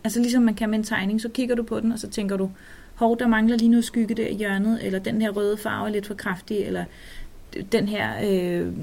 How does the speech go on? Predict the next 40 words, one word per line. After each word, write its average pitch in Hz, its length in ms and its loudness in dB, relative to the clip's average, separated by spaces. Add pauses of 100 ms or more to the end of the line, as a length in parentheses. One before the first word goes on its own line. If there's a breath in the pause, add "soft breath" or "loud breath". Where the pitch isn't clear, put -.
(200)
der 214 60 0
er 196 80 0
et 202 40 0
eller 202 180 0
andet 190 200 0
galt 190 220 -2
med 196 80 -4
forsvindingspunktet," 190 760 -6
eller 87 120 -6
sådan 190 100 -2
noget. - 140 -2 (200 loud breath)
Jeg - 160 -4
ville - 160 0
ønske, 240 300 8
at 226 100 2
man 214 120 4
kunne 226 180 -6
kigge 240 280 -2
på 254 100 -4
sit 226 200 -4 (100)
bogmanuskript, 220 840 4
og 196 100 -6
så 208 120 -8
sådan, 208 340 -4 (220)
øh, 208 80 -8 (180)
helt 226 240 -2
overordnet 196 440 0 (680 loud breath)
kigge 214 220 0
på 196 140 0
det 202 120 0
og 196 80 -2
tænke, 196 360 -2 (100)
"Ej, 202 140 -6
der 220 60 -2
mangler 208 280 0
lige 208 120 -4
noget 202 160 -8
blåt 185 300 -8
der," 110 120 -6 (140)
eller 95 160 -6